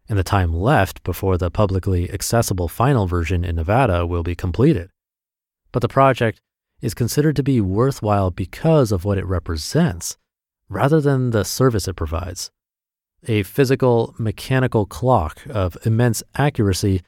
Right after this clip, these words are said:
isn't terribly valuable in a world filled with atomic clock-calibrated smartphones and other devices, all of which provide the same service for free.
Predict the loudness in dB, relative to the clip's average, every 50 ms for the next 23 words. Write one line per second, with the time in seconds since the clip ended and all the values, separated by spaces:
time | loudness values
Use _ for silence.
0 | _ _ _ _ _ _ -2 0 2 4 4 2 0 -2 -8 -4 0 2 4 4
1 | 4 4 2 2 2 2 2 2 4 2 2 2 0 0 0 0 0 0 0 2
2 | 2 4 4 4 2 0 -2 -2 0 0 2 2 2 0 0 -2 -2 -4 -2 -2
3 | 0 0 0 -2 -2 0 2 2 2 0 -2 -2 -2 0 0 0 2 2 2 2
4 | 2 0 -4 -4 -2 0 0 0 0 0 0 2 2 2 2 2 2 2 4 4
5 | 4 2 2 0 0 0 -2 -2 -2 0 0 0 0 -2 -8 _ _ _ _ _
6 | _ _ _ 2 4 6 6 6 4 2 2 2 0 0 2 4 4 4 4 2
7 | -2 -6 -4 -2 0 2 2 2 0 0 0 0 2 2 0 0 -2 -6 -12 _
8 | _ _ _ _ _ -6 -6 -4 0 2 2 2 2 0 -4 -6